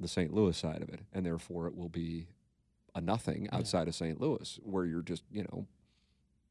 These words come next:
Speaker 1: you're preaching to the choir.
Speaker 2: Exactly.
Speaker 1: You're in the echo chamber. Now, I am certainly on the Saint Louis side, but the credibility of a story is damaged if you only tell one story. Now, my guess is,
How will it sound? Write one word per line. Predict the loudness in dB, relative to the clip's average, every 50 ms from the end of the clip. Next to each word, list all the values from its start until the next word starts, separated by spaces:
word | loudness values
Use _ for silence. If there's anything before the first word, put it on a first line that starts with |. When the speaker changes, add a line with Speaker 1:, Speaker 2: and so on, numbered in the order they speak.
| _ _ _ _ -14
Speaker 1:
you're | -10 -8 -8 -8 -8 -10 _ _ _ _ _ _ _ _ _ _ _ _ _
preaching | -4 -4 -2 -4 -4 -6
to | -6 -6
the | -6
choir. | -2 0 2 2 2 2 -2 -6 -10 -10 -8
Speaker 2:
Exactly. | -4 -2 -2 -2 -2 0 0
Speaker 1:
You're | 2 2 4
in | 2
the | 2 2 2
echo | 0 0 -2 -4
chamber. | -4 -4 -6 -6 -6 -6 -8 -10 -14 -16 -6 4 8
Now, | 10 10 10 8 4 -2 -14 -20 _ _ _ _ _ _ 6
I | 8 8
am | 8 6 4
certainly | 2 4 4 4 4 4 2 2
on | 2 2 2 0 -2 -4 -6 -6
the | -4 -2 0
Saint | 2 2 2 0 0
Louis | -4 -4 -4 -4
side, | 0 2 2 4 4 2 0 -4 -6 -8 -12 -16 _ _ _ _ _ _ _ -6
but | -2 2 2 2 0
the | -2
credibility | -4 0 0 0 0 2 2 2 4 4 4 4 2 2 0 0 0 -2 -2 -2
of | -2 -2 -2 -2
a | -2 -4 -4
story | -4 -4 -2 0 2 2 2 2 2 0 0 0 0
is | -2 -4 -2
damaged | 0 2 2 2 2 0 -4 -6 -4 -4
if | -6 -4 -4
you | -4 -4
only | -4 -4 -6 -6 -8
tell | -8 -8 -8 -8 -8 -8
one | -8 -8 -10
story. | -8 -4 -2 0 0 0 0 0
Now, | -2 -2 -2
my | -2 -6 -8 -8 -8 -4
guess | 0 2 4 4 4 4 2
is, | -2 -4 -6 -6 -6 -6 -6 -8